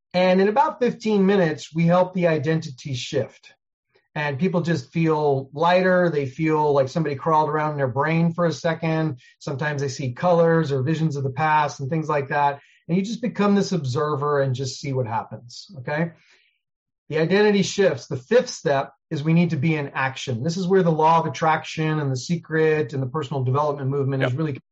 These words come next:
Speaker 1: dropped the ball a little bit. It's not just action. It's the next obvious action that's in alignment with that true choice.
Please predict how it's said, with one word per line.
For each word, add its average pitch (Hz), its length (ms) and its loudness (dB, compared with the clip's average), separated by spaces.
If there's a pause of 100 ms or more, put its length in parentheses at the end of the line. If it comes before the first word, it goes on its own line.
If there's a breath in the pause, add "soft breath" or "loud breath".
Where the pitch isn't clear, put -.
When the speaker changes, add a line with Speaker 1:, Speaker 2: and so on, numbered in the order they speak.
(120)
Speaker 1:
dropped 135 240 -2
the 127 60 -6
ball 185 340 2
a 147 40 -2
little 131 160 0
bit. 127 260 0 (540 soft breath)
It's 196 180 0
not 294 220 2
just 226 320 0
action. 131 800 -4 (380 soft breath)
It's 196 220 2
the 202 140 0
next 226 500 0 (160)
obvious 190 760 0
action 139 640 -4
that's 139 220 -4
in 165 160 -4
alignment 147 1080 0
with 156 260 -6
that 143 300 -4
true 151 300 -6
choice. - 640 -4